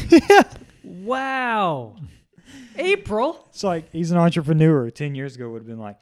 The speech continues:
Speaker 1: "Ashton, bad.
Speaker 2: <laughs>
Speaker 1: What does the Bible say about this?" <laughs> No, no, I'm just kidding. But no, I, I,
Speaker 2: Wow.
Speaker 1: he's, uh, he's got a little side hustle going <laughs> on.
Speaker 2: Good for him. Right? Why not?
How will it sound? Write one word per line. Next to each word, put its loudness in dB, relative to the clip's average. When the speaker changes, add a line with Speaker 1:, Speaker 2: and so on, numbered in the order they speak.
Speaker 1:
"Ashton, -4
bad. 2
Speaker 2:
<laughs> -14
Speaker 1:
What 4
does 4
the 4
Bible 4
say -2
about -4
this?" -18
<laughs> -20
No, -18
no, -14
I'm -8
just -14
kidding. -12
But 0
no, 0
I, -8
I, -8
Speaker 2:
Wow. 2
Speaker 1:
he's, -4
uh, 0
he's -10
got -2
a -4
little -6
side -6
hustle -6
going -2
<laughs> -
on. -4
Speaker 2:
Good -6
for -8
him. -4
Right? -16
Why -20
not? -16